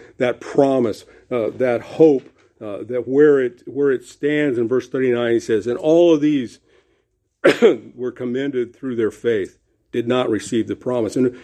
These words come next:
in verse thirty-nine harkens back to the beginning of the, the beginning of the chapter in, in verse, in verses, uh, verses one and two. It says, "Now faith is the assurance of things hoped for, the conviction of things not seen.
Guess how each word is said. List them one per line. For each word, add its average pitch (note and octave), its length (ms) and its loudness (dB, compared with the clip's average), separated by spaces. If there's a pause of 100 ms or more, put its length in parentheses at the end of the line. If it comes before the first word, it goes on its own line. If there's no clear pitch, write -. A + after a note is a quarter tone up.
(140)
in B2 40 -6
verse D#3 220 4
thirty-nine F3+ 540 2 (120)
harkens D#3+ 560 -4
back D3+ 420 -4 (260)
to D3 80 0
the C#3 60 2
beginning D#3+ 460 4
of C3 120 2
the, B2+ 280 0
the - 200 -12
beginning E3 400 0
of C3+ 80 0
the B2 80 -6
chapter F#3+ 600 -2 (200)
in, B2 160 -4
in C3 280 0
verse, D3 300 0
in B2 300 0
verses, C3+ 540 0
uh, A#2+ 240 0 (360)
verses C#3+ 340 -2
one D3 200 4
and C3 120 0
two. F#3+ 180 6
It D3 80 0
says, C3 140 -2
"Now D#3 120 0
faith G3 380 4
is C#3+ 140 -2
the C#3 100 -4
assurance F#3 460 0
of C#3 80 -10
things D3+ 280 0
hoped G3+ 300 0
for, C3 360 0 (200)
the C3 80 -2
conviction E3 500 2
of D3 100 0
things C#3+ 340 0
not B2+ 240 -2
seen. F#3+ 460 4